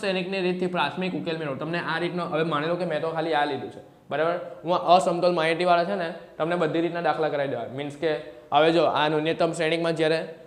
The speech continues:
તમને ન્યૂનતમ શ્રેણિકનો દાખલો પૂછેલો છે, બરાબર? અને એમાં માંગ અને પુરવઠાનું ટોટલ સેમ નથી થતું, તો ત્યારે તમે શું કરો? તમને વોગેલ પદ્ધતિનો દાખલો પૂછેલો છે,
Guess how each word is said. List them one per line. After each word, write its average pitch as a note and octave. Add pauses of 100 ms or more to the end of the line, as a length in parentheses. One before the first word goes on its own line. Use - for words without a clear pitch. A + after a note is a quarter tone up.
(160)
તમને D#3
ન્યૂનતમ E3
શ્રેણિકનો E3+
દાખલો D#3+
પૂછેલો E3
છે, C3+
બરાબર? D3 (300)
અને D#3 (120)
એમાં E3+
માંગ D#3+
અને E3
પુરવઠાનું E3
ટોટલ D#3+
સેમ D#3+
નથી E3+
થતું, D#3+ (260)
તો E3+
ત્યારે F#3
તમે F#3+
શું E3+
કરો? - (380)
તમને F3+ (120)
વોગેલ E3+
પદ્ધતિનો F3+
દાખલો F3
પૂછેલો E3+
છે, -